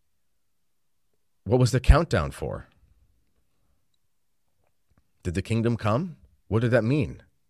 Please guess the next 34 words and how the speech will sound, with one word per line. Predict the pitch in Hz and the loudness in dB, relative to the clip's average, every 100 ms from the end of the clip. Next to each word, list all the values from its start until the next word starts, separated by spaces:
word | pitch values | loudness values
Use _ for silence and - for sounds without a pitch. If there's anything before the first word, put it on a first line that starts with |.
| _ _ _ _ - | _ _ _ _ -8
I'm | |
just | 104 151 | -4 0
asking. | 123 120 71 60 _ _ _ _ _ _ _ _ _ _ _ _ _ _ _ _ _ _ - | 0 -2 -8 -14 _ _ _ _ _ _ _ _ _ _ _ _ _ _ _ _ _ _ 0
You | |
know, | 120 | 2
at | 113 | 2
a | |
certain | - 185 | 2 0
point, | 147 139 131 - - - _ _ _ _ _ _ _ _ _ - | 4 4 2 -2 -20 -20 _ _ _ _ _ _ _ _ _ -2
when | 123 | 0
we | 127 | 2
chase | - 151 160 | 4 4 4
these | 156 123 | 0 2
apparitions | 120 110 117 - 110 101 | 2 4 2 0 -2 -2
and | 101 | -2
we | 101 | -2
chase | 95 120 120 - | -2 -2 -2 -2
these | 110 98 | -4 -2
phenomena | - 101 113 113 87 87 | -2 0 2 2 0 -2
and | 95 95 | -2 0
make | 107 - | -2 0
this | 104 | -2
sort | - - - 110 101 | -2 -10 -6 -2 0
of | 85 | -2
the | 92 | -4
cornerstone | - 113 117 - 104 | -2 0 0 -2 -2
of | 92 | 0
our | 87 | -2
faith, | 80 - 147 90 80 - - _ _ _ _ _ _ _ _ _ _ _ _ _ _ _ _ _ _ _ _ _ - | -4 2 2 2 -2 -12 -20 _ _ _ _ _ _ _ _ _ _ _ _ _ _ _ _ _ _ _ _ _ -4
but | 104 | -2
it | |
never | 101 113 | 0 -2
comes | - 117 98 | -2 -4 -4
true, | - 160 135 90 80 | -4 0 2 0 -4